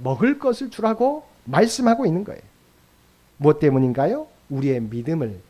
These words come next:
시험 성장하게, 성장하게 하기 위해서, 더 자라가게 하기 위해서 시험하셨다고 하는 것입니다. 하나님께서는 우리의 모든 문제를 다 아시고 이미 완벽한 해결책을 갖고 계셨어요.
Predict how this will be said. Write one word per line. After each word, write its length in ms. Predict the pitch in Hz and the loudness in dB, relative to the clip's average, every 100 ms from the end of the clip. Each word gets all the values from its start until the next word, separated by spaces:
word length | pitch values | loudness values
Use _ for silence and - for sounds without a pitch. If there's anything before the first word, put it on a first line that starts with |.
| _ _ _ _ | _ _ _ _
시험 380 | - - 156 127 | -18 -6 -4 -4
성장하게, 800 | - 190 180 175 143 143 135 104 - _ - | -4 -2 0 0 -2 -6 -8 -8 -14 _ -20
성장하게 760 | - - 220 226 226 185 170 | -8 0 2 6 4 4 0
하기 220 | 170 131 127 | -2 -6 -12
위해서, 260 | 90 - _ _ - | -16 -20 _ _ 0
더 180 | 165 | 2
자라가게 500 | 170 160 175 196 214 | 2 0 -2 -2 0
하기 180 | 226 208 | -2 -2
위해서 400 | 240 175 190 214 - _ - | -4 -4 -4 -6 -10 _ -20
시험하셨다고 960 | - - 208 190 175 156 139 131 117 | -8 -2 -2 -2 -8 -8 -6 -6 -4
하는 240 | 135 135 123 | -6 -6 -8
것입니다. 680 | 117 113 87 80 85 151 240 _ - - - | -8 -10 -12 -12 -12 -12 -12 _ -20 -20 -4
하나님께서는 640 | - 240 294 330 262 302 262 | 8 12 12 12 10 10 10
우리의 200 | 226 233 | 10 10
모든 440 | 151 160 208 339 | 12 10 10 12
문제를 640 | 285 247 240 226 202 156 131 | 12 10 12 12 12 8 4
다 220 | - 151 | 2 6
아시고 400 | 190 - 214 208 | 6 6 8 8
이미 320 | 202 202 202 | 8 8 8
완벽한 800 | 151 127 143 185 233 233 247 262 233 | 6 2 -2 4 2 4 0 0 -4
해결책을 680 | 302 285 269 - 226 240 | 0 2 2 0 0 0
갖고 380 | 240 247 254 349 | 0 -4 0 0
계셨어요. 440 | 220 190 185 - | 2 2 0 -10